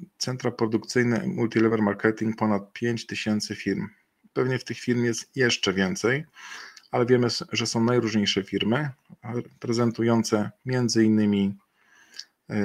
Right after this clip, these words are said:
rep-, em, niejako oferujące między innymi usługi wszelkiego rodzaju, ale też towary. Wiele osób, e, zapewne już gdzieś tam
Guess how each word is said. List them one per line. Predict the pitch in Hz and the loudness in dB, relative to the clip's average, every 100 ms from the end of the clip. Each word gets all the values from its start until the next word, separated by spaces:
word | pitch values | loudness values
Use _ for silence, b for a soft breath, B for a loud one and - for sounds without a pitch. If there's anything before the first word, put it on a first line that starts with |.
| 101 98 101 | 0 0 2
rep-, | 117 - | 0 0
em, | 113 107 107 104 104 113 | 0 0 2 2 2 2
niejako | 110 113 107 | 2 4 2
oferujące | - - 117 120 113 107 | 2 2 4 4 2 0
między | 107 113 107 | 2 2 2
innymi | 110 107 101 - | 2 2 0 -6
usługi | 123 - 120 123 165 170 | -8 -4 -2 -2 -4 -4
wszelkiego | - 117 123 120 117 | -2 0 2 4 4
rodzaju, | 113 117 120 170 175 - B B B B B - | 4 4 4 4 2 -6 B B B B B -2
ale | 127 127 | -2 2
też | 120 120 - - _ - | 2 2 0 -4 _ -4
towary. | 120 104 92 - - _ _ _ _ _ _ _ _ _ - - 120 | 4 4 4 0 -10 _ _ _ _ _ _ _ _ _ -18 -14 2
Wiele | 123 120 | 6 6
osób, | 123 117 113 107 - - _ _ _ _ | 4 0 2 0 -4 -20 _ _ _ _
e, | 113 101 101 - - | -6 -4 -6 -10 -14
zapewne | 113 113 113 113 107 | 0 2 4 2 2
już | 107 104 | 2 0
gdzieś | 110 107 | -2 0
tam | 110 104 | 2 0